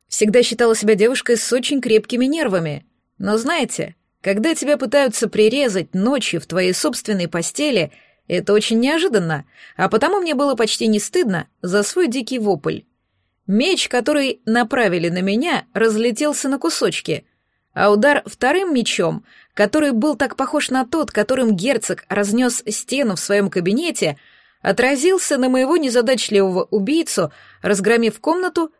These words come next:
и всё её содержимое. И словно судьба посчитала это событие недостаточно эпичным, в мою комнату влетел герцог Тайлер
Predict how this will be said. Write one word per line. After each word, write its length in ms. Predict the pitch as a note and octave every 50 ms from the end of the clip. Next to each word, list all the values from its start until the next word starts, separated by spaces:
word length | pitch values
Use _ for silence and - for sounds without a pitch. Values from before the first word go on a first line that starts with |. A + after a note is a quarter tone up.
| _ _ _
и 120 | B3+ B3+
всё 240 | A3 - - C#4+ D4+
её 180 | D#4 A#3+ F#3+ G3+
содержимое. 800 | - - G#3+ F3+ G3 F#3 F3 F3+ F3 D#3+ D#3 D3 C#3+ C#3+ - - _ _ _ _ _ _ _ _ _ _ _ _ _ _
И 120 | - G#3+ A#3
словно 360 | - - F#4 G4+ F#4 F4 D#4+
судьба 340 | - D#4+ C#4+ B3 C#4 F4 E4
посчитала 440 | D#4 C#4+ - - A#3 D4+ C#4+ C#4
это 180 | B3+ A3 A3 A3
событие 640 | - - B3 A#3+ B3 C4+ A#3+ - - A#3 A3+ A3 - -
недостаточно 840 | A3+ A#3 A#3+ G#3+ A#3 A#3+ A#3+ - A#3 G#3 F#3+ F3+ - - F#3+ F#3+ G3
эпичным, 540 | G3+ - D#4+ D4 - - G3 E3+ D3+ - - _ - - - - _
в 160 | - F#3+ F3 G3+
мою 260 | B3+ D#4+ G4+ G4 B3+
комнату 480 | - - C#4 C4 C4 B3 A3 - G3+
влетел 380 | F#3 G#3 A3+ A3+ - E4+ E4+ C#4+
герцог 460 | A3+ G#3+ D4+ D4+ - - - G3+ -
Тайлер 500 | - - F#3+ F3+ F3 F3 F3 F3 - -